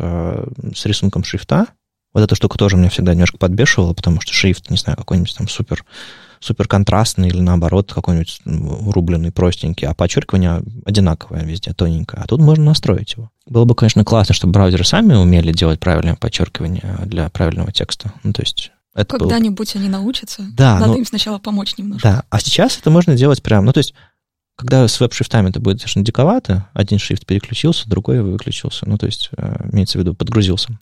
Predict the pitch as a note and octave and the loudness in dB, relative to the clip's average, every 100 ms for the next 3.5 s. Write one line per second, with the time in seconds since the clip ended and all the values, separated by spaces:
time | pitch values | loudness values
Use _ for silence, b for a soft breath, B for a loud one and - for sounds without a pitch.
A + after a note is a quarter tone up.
0 | _ F2 E2 F2 F2+ G2 F#2 - - - | _ -4 -2 -2 -4 0 -2 -2 -10 -8
1 | - - - G2 G2+ - - - A2 - | -6 -6 -4 -6 -6 -6 -6 -8 -8 -14
2 | C3 C3+ C#3 - D#3 C3 - - - - | -4 -2 -2 2 4 4 0 -8 -8 -12
3 | - C3+ A#2+ E2+ - | 0 4 4 2 -6